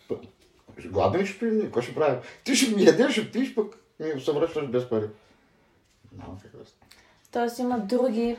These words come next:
Speaker 2: последствия от морална гледна точка, които са по-тежки. Дори от било то някоя присъда, дали ще излежиш някоя година, има други последици, които са много по-негативни,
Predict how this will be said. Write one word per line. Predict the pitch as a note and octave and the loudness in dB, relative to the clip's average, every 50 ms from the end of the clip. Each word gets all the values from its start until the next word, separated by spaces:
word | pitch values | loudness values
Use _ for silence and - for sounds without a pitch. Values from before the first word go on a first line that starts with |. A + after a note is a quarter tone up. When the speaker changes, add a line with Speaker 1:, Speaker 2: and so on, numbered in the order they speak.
| - | -8
Speaker 2:
последствия | - G#3+ G3+ - A3 G#3+ G#3+ G#3+ G#3+ - - - A3 A3 A3+ A3+ A#3 A3+ - - - - - - | -10 -10 -6 -2 2 2 2 2 0 -6 -4 0 2 4 4 4 2 0 -2 -10 -16 -16 -10 -8
от | F#3+ G3 G3+ G3+ G#3+ | -6 -6 -4 -2 0
морална | G3+ G3 G3+ G3 G3+ G#3 G#3 G3+ | 2 4 4 4 4 2 2 2
гледна | G3 G3 G3 G3 F#3+ G3 | 2 2 2 2 2 0
точка, | G#3+ A3 A3 - A3+ A3 | -2 -4 -4 -4 -10 -6
които | - A3+ A3 - | -2 -2 -2 -2
са | - G3+ | -4 -4
по-тежки. | - G#3+ G#3+ G#3+ G#3+ G#3 G3+ G3 G3 - G3+ F3+ | 0 0 0 2 2 0 0 0 -2 -6 -6 -4
Дори | F#3+ G3 G#3 A3 A3+ A3+ | -2 0 2 4 6 6
от | A3 G#3+ G#3+ - - - - _ | 4 4 2 -2 -14 -20 -14 _
било | - G#3 G#3 G3+ G3+ | 2 4 4 4 4
то | G3+ G3+ G3 | 2 2 0
някоя | G3 G3 G3 - G3 - | 2 0 2 0 0 0
присъда, | - - E3 - - - G#3+ G#3+ G#3+ A3+ A3 A3 G#3 | -2 -6 -10 -6 0 0 0 2 2 2 4 4 4
дали | F#3 F#3 F#3 F#3+ | 2 2 2 0
ще | F#3+ - G3 | 0 0 -2
излежиш | F#3 F3 E3+ E3+ F3 F3+ F#3 - | 0 2 0 0 0 0 -6 -4
някоя | F#3+ F3+ F3 E3+ - F3+ E3+ | -4 -6 -6 -4 -4 -6 -6
година, | E3 E3 E3 F3+ G3 A3 B3 - - - A3+ - - - - - - | -4 -6 -6 -2 2 4 4 2 2 0 -8 -10 -10 -20 -16 -8 -4
има | A3 G#3+ G#3+ G3+ | -2 0 0 0
други | G#3+ G#3 A3+ A3 G#3+ | 0 0 0 0 0
последици, | - - - G3+ G#3 A3 G#3+ - A3 A3 | -4 -4 -2 0 0 0 0 -2 -6 -4
които | - G#3+ A3 G#3+ | -2 -2 -4 -2
са | - G#3+ | -4 -6
много | G#3 G#3 G#3 G#3 G#3 G#3 G3 G3 | -4 -2 -2 0 -2 -2 -4 -4
по-негативни, | - G3+ G3 F#3+ F#3+ F#3 F#3+ - - - - _ - F#3+ F#3+ F3 F#3 F#3 - - G#3+ G3+ G#3 G#3 G#3 G#3+ G#3+ G#3+ G#3+ - | 0 2 4 4 4 2 -2 -6 -18 -20 -18 _ -4 -2 -2 -2 -2 -6 -2 -2 -2 0 0 0 -2 -2 -4 -6 -8 -12